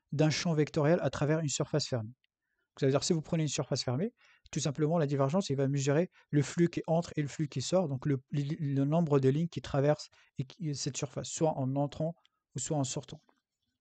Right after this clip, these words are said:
D'accord ? Donc ici, pour le champ magnétique B.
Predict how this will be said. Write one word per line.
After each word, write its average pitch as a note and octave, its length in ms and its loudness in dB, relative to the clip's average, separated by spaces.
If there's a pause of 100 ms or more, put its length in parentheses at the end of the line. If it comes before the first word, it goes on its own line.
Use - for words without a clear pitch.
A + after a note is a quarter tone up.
D'accord ? D#3+ 300 -2 (1080)
Donc D#3+ 160 0
ici, G3+ 240 4
pour G3 220 4
le F3+ 80 8
champ G3+ 180 2
magnétique F3 380 0
B. B2 80 -2